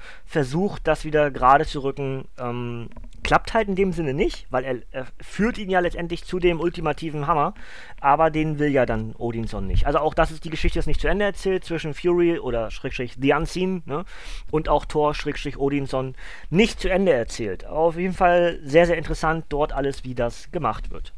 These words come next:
Ja, gut, ähm, hat mich tatsächlich ein bisschen ins Thor-Universum zurückgeholt.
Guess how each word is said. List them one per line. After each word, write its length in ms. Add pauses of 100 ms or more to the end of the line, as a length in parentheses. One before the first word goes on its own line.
(120)
Ja, 160 (480)
gut, 240 (180)
ähm, 640 (360)
hat 140
mich 100
tatsächlich 320
ein 80
bisschen 300
ins 160
Thor-Universum 600
zurückgeholt. 520